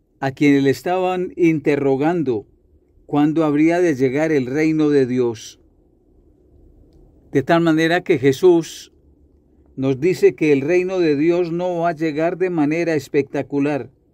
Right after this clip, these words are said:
ni se anunciará que está aquí o está allá.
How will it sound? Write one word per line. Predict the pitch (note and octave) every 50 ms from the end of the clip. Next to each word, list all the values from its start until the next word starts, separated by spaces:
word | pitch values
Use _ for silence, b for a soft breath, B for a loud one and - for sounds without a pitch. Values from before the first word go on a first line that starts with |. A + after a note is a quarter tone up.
| _ _ _ _ _ _ _ _ _ _ _ _ _ _ _ _ _ _ _ _ _ _ _ _ _ _ _ _ _ -
ni | - C3 B2+ B2+ B2+ B2+ B2 A#2
se | - - C#3
anunciará | C3+ C#3+ C#3+ C#3+ C3+ - - D3 C3 C3 D3+ F3 F3
que | - E3
está | C#3+ - - - D3+ D#3
aquí | D3 - - - E3+ F#3 G3+ G3 F#3 E3
o | D3+ D3 D3 C#3+ C3+
está | B2 - - - E3+ E3+ F3+ E3 D3+
allá. | C3+ A#2+ B2 C#3+ D3+ C#3+ A#2 G2+